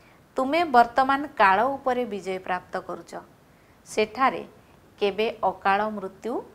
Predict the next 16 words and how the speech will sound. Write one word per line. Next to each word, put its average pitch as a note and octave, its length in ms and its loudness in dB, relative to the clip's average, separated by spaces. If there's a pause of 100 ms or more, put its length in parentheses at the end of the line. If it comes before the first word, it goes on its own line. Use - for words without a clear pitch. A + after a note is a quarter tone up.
(340)
ହେବ F3+ 240 -4
ନାହିଁ। F3+ 320 -14 (800)
ତାର F#3 320 4
ନାମ F3+ 380 -8
ହିଁ D4 200 -8
ହେଉଛି D4+ 420 -4
ସ୍ୱର୍ଗ। - 480 -8 (1000)
ତୁମେ D4 240 2 (140)
ଏହି C#4+ 240 2
ପାଠ A3+ 340 0
ପଢ଼ା F#3+ 380 -6
ଦ୍ୱାରା F3+ 400 -6 (460)
ବହୁତ G#3 220 -6 (100)
ଖୁସି G#3 300 -12 (100)
ହେବା G3+ 180 -2
ଦରକାର। - 380 -8